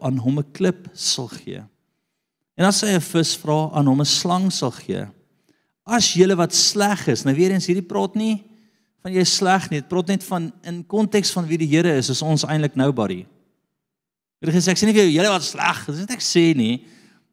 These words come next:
Die skrif probeer eintlik vir jou daar net 'n hoër goedheid wys. En in konteks van dit is ons nêrens nie. Amen. Nou sê wat? En as julle wat sleg is, dan weet om goeie gawes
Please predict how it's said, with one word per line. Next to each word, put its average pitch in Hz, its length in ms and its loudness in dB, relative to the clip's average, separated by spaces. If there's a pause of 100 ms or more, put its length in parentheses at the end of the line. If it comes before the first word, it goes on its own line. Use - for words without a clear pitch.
(140)
Die 147 100 -2
skrif 240 320 0
probeer 180 240 2
eintlik 196 240 2
vir 180 140 0
jou 151 100 -2
daar 147 120 0
net 151 220 -2
'n 156 100 4
hoër 135 800 0 (1900)
goedheid - 400 -2
wys. - 400 -6 (340)
En 139 80 2
in 143 100 4
konteks 185 380 0
van 151 140 -4
dit 147 160 -2
is 135 120 -2
ons 143 180 -4
nêrens 139 440 -4
nie. 101 120 -8
Amen. 160 420 0 (1300)
Nou 147 100 0
sê 175 160 2
wat? 165 380 -4
En 135 80 -10
as 196 140 2
julle 226 120 0
wat 202 160 0
sleg 175 340 -4
is, 180 140 2
dan 151 180 0
weet 160 180 -2
om 151 120 -4
goeie 160 320 -2
gawes 143 560 -8